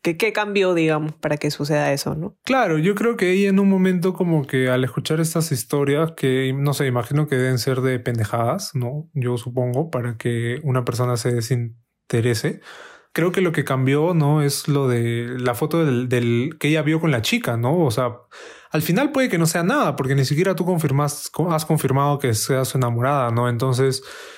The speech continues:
Speaker 2: yo creo que eso, ver esa foto te dolió un poco, ¿no? Que esté con, con alguien más y por eso intentaste salir con él.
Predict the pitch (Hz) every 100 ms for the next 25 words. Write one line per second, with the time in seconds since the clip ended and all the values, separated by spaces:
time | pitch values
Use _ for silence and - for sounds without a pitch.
0 | - - _ 151 165 185 196 160 156 160
1 | 170 165 185 180 160 180 165 160 156 156
2 | 170 165 147 127 127 139 135 147 139 123
3 | 113 113 156 165 123 113 139 127 143 139
4 | 127 120 123 117 127 135 143 135 135 143
5 | 131 127 170 196 - - 135 127 117 127
6 | 135 - 139 127 113 131 151 127 123 127
7 | 123 131 139 113